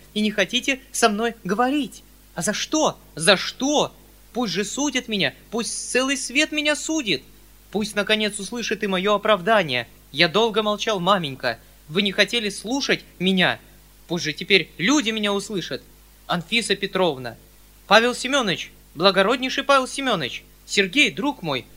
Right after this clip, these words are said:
ты человек посторонний, ты, так сказать, зритель, ты беспристрастно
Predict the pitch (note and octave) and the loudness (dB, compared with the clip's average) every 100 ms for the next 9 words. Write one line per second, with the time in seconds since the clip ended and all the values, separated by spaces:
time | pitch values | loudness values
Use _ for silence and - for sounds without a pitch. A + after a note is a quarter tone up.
0 | - - F#3 G3+ G3+ G3+ - F3+ E3+ G#3+ | -6 -4 0 0 0 -4 -2 0 2 0
1 | A#3+ - - - A3 - - A#3+ A3 - | -4 -6 -18 -4 -2 -2 0 0 0 -4
2 | C#3+ D3 F#3 C#4+ - C3 - - - F#3 | -10 -6 -4 -4 -4 -8 -10 -20 -8 -4
3 | E3+ F#3 E3 D#3+ - A#3+ C4 B3 | -4 -4 -6 -6 2 4 4 -4